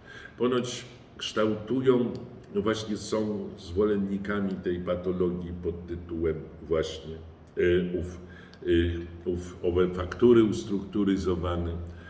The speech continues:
No i o co bym zaapelował? Może to jest głos na puszczy, który nie ma żadnego sensu, no ale jak wiadomo, w większości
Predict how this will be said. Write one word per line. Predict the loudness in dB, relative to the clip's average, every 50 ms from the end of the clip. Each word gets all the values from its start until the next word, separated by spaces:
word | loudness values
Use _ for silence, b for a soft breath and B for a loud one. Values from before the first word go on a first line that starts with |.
| B B B B B B B B 0
No | 2
i | 2
o | 2 2
co | 4 2 2
bym | 4 2 0 0 0 -4 -6
zaapelował? | -6 -2 2 2 4 4 4 6 6 8 10 10 8 8 6 4 4 4 4 2 0 -4 -6 B B B B B B B B B B B B B B -20 -20 -18 -18 -12 -8 -6
Może | -4 -2 2 2 2
to | 4 4 4
jest | 4 2 2 2
głos | 2 2 2 2 0
na | -2 -2
puszczy, | 0 0 0 0 0 -2 -2 -2 -4
który | -2 -4 -4 -4 -2 -2 -4 -4 -6 -10 -12 -14 -12 -8 -4
nie | -4 -2
ma | -2 -4 -4
żadnego | -4 -6 -6 -6 -6 -8 -8 -6 -6 -4
sensu, | 0 0 2 2 0 -2 -6 -8 -10 -12 -14 -16 B B B B B B B
no | -2
ale | 0 2
jak | 2 2 2 0
wiadomo, | -2 -2 -2 -2 -2 -2
w | -2
większości | 0 -2 -2 -2 -2 -2 -2 -2 -4 -6 -8 -6 -6